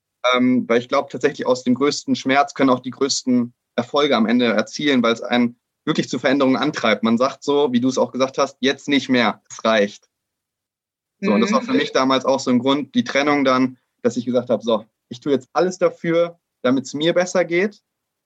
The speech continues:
Speaker 1: Ähm, und damit ich anderen Leuten später auch helfen kann, damit's denen auch besser geht.
Speaker 2: Ja, cool.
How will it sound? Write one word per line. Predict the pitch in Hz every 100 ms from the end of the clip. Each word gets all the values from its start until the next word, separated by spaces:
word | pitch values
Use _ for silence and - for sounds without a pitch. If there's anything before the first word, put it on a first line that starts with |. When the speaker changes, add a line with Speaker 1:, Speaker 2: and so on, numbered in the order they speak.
| _ _ -
Speaker 1:
Ähm, | 127 127 131
und | 127 127
damit | 135 135
ich | -
anderen | 143 151 139
Leuten | 135 131
später | - 135 131
auch | 120
helfen | 120 117 117
kann, | 117 110
damit's | 110 107
denen | - 107
auch | 101 104
besser | - - 92
geht. | 98 - _ _ _ _ _ _ _ _ _ _ _
Speaker 2:
Ja, | 190 185 190
cool. | 226 247 180 180 185